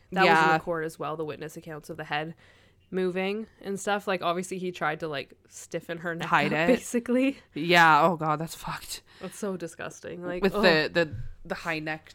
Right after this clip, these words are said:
Speaker 2: dress and everything, that's fucked.
Speaker 1: Yeah. But it is the first case that where a ghost literally helped solve
Speaker 2: Yeah.
Speaker 1: her own murder.
Speaker 2: Good for her getting revenge from the grave. I
Speaker 1: Right?
Speaker 2: love a good, uh, I don't wanna call it a happy ending, but
Speaker 1: I also wanna be that
Speaker 2: justice.
Speaker 1: petty as a ghost too, you know?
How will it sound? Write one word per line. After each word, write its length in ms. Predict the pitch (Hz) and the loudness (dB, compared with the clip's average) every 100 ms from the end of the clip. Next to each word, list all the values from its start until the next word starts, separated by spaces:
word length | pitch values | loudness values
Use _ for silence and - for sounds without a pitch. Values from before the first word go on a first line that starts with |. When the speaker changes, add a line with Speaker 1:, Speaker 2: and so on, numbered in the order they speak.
| - | -14
Speaker 2:
dress 380 | - 131 160 175 | -6 -6 -6 -8
and 80 | |
everything, 240 | 165 180 175 | -6 -6 -6
that's 180 | 165 - | -8 -10
fucked. 500 | - 123 127 - - - | -10 -8 -10 0 2 2
Speaker 1:
Yeah. 200 | 185 - - - - | 0 -10 -16 -20 -12
But 120 | - 220 | 0 2
it 120 | 220 | 4
is 160 | 233 | 4
the 80 | 233 | 0
first 300 | 233 233 233 | -2 -2 -2
case 260 | 240 254 - | -2 -4 -4
that 260 | 156 - | -4 -4
where 140 | 165 170 | -4 -4
a 60 | |
ghost 400 | 165 160 175 - | -4 -4 -6 -10
literally 240 | 165 170 170 | -8 -6 -4
helped 240 | 151 - | -6 -8
solve 180 | - 165 | -4 -2
Speaker 2:
Yeah. 280 | 262 202 170 | 2 0 -2
Speaker 1:
her 140 | 185 | -4
own 200 | 175 175 | -2 -2
murder. 460 | 175 202 185 151 160 _ _ - 190 - | -4 -6 -6 -8 -12 _ _ -20 -6 0
Speaker 2:
Good 200 | 233 240 | 0 2
for 160 | 302 | 0
her 200 | 220 185 | 2 2
getting 320 | 170 160 160 160 | 2 -2 -2 -2
revenge 380 | 156 143 151 | -2 -4 -6
from 120 | - 156 | -8 -10
the 80 | |
grave. 560 | 147 139 139 147 151 - | -8 -6 -4 -4 -6 -6
I 100 | - | -2
Speaker 1:
Right? 80 | 180 | 2
Speaker 2:
love 180 | 170 156 | 2 0
a 60 | 156 | -4
good, 320 | 147 143 143 | -6 -6 -4
uh, 320 | 135 139 143 139 - | -2 -2 -4 -8 -2
I 120 | 165 | 0
don't 100 | 190 | 2
wanna 100 | 196 | -2
call 220 | - 175 | 0 -2
it 60 | 143 | 0
a 40 | |
happy 380 | 139 180 170 135 | 0 0 0 -4
ending, 340 | 123 135 135 147 | -6 -8 -10 -6
but 280 | 135 123 - _ _ _ - | -6 -6 -10 _ _ _ -4
Speaker 1:
I 100 | 185 | 0
also 260 | 202 226 359 | 2 2 2
wanna 280 | 262 185 180 | 2 2 2
be 20 | |
that 60 | - | 2
Speaker 2:
justice. 280 | 156 - - | 2 0 -2
Speaker 1:
petty 260 | 165 160 | -4 -4
as 140 | 147 160 | -8 -8
a 40 | |
ghost 360 | 151 139 151 - | -10 -10 -12 -12
too, 300 | 160 - 175 - _ | -10 -10 -14 -20 _
you 80 | 175 | -12
know? 280 | 165 175 | -10 -10